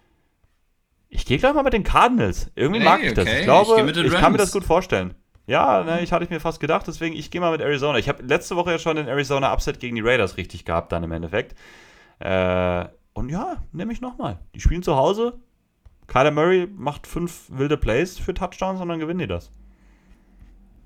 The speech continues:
Speaker 2: Okay.
Speaker 1: Ganz einfach.
Speaker 2: Spannend. Nächstes Spiel. Das,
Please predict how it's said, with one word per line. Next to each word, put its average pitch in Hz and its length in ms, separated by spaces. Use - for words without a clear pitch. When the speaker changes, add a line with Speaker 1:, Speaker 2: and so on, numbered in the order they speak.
Speaker 2:
Okay. 156 300
Speaker 1:
Ganz - 160
einfach. - 240
Speaker 2:
Spannend. - 240
Nächstes 160 400
Spiel. 98 380
Das, 117 480